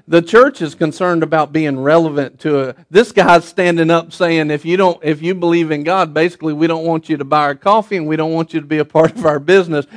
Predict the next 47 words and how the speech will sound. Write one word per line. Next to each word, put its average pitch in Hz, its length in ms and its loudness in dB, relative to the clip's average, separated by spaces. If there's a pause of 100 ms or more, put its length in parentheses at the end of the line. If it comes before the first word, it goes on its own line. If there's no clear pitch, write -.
and 151 140 -2
they're 147 80 0
still 185 280 -2
making 151 380 -4
millions, 151 400 -2 (200)
and 139 120 -2
the 139 80 0
church 180 320 -2
is 135 140 -8
concerned 139 460 -8
about 131 240 -2
whether 135 180 -2
or 135 40 -6
not 131 200 -6
we're 123 140 -10
relevant. 202 520 0 (1900)
All 117 120 -10
right, 123 120 -10
let's 139 220 -8
think 165 260 -6
about 156 280 -2
that. 135 200 -2
That's 156 200 0
just 180 240 -4
a 151 80 -8
side. 151 280 0
All 269 140 -8
right, 175 400 4
so 185 180 6
here's 220 300 4
the 208 140 4
other 214 240 6
part. 196 340 6
<laughs> - 100 -12 (440)
Here's 202 280 2
the 196 160 2
other, 202 320 0
here's 190 260 -2
the 190 140 0
other 180 160 -2
part 190 260 0
of 165 80 -2
that. 127 240 -6 (560)
Here 180 140 4
was 175 240 2
the 156 100 -10
statement 147 500 -4